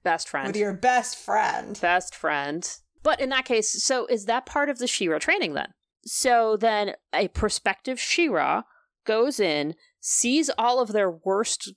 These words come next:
Speaker 1: you know, ba-, the, you know, their, their worst moments that they have to do in order for them to get, let go of those attachments and then become a purer She-Ra, a more pure She-Ra without those attachments because they've moved through them.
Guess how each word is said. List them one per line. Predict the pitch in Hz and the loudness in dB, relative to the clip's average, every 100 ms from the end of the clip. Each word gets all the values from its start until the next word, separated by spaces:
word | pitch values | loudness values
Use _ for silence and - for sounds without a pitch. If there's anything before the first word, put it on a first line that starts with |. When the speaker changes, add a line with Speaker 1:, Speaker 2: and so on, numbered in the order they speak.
| - | -4
Speaker 1:
you | 202 | -2
know, | 185 170 151 _ - | 0 -2 -4 _ -6
ba-, | 170 165 - | -2 -2 -2
the, | 175 185 | -4 -4
you | 180 | -2
know, | 180 165 160 | 0 0 -2
their, | 151 180 175 | 0 0 0
their | 175 175 | -2 -2
worst | 165 202 - | 0 -2 -2
moments | 226 254 240 151 202 - - - | -2 0 0 -2 -4 -6 -6 -6
that | 175 | -4
they | 175 175 | -2 -2
have | 175 - | -2 -2
to | - | -6
do | 165 208 175 160 | -2 2 2 2
in | 180 | 0
order | 180 202 214 | 0 0 0
for | 208 196 | -2 0
them | 180 180 - | -2 -4 -6
to | 196 185 180 _ _ _ 185 | -2 -2 -4 _ _ _ -4
get, | 240 - | -2 -4
let | 214 240 247 | -2 -2 0
go | 233 262 330 | 0 2 2
of | 247 196 | 0 0
those | 226 220 | 2 2
attachments | 208 - - 254 262 - 143 143 - - - - | 0 -4 0 2 0 -4 -6 -4 -4 -4 -8 -4
and | 180 | -2
then | 190 196 | 0 0
become | 214 214 196 | -2 -2 -2
a | 175 | -2
purer | 170 - 208 185 180 | -4 -2 0 2 0
She-Ra, | 165 - 262 320 240 - | 0 0 2 0 0 0
a | 185 | 0
more | 196 233 | 2 0
pure | - - 269 226 | 0 -2 0 2
She-Ra | - - 277 226 143 - 180 _ - - - | 0 0 2 2 2 0 -2 _ -20 -8 0
without | 196 185 196 | 4 4 2
those | 226 185 | 2 0
attachments | 170 - 226 - - 147 - | 0 2 2 2 -2 -6 -2
because | 175 - 190 160 | -4 0 0 2
they've | 185 160 | 0 2
moved | 175 156 | 0 0
through | - - 156 | -2 0 0
them. | 135 - | 0 -2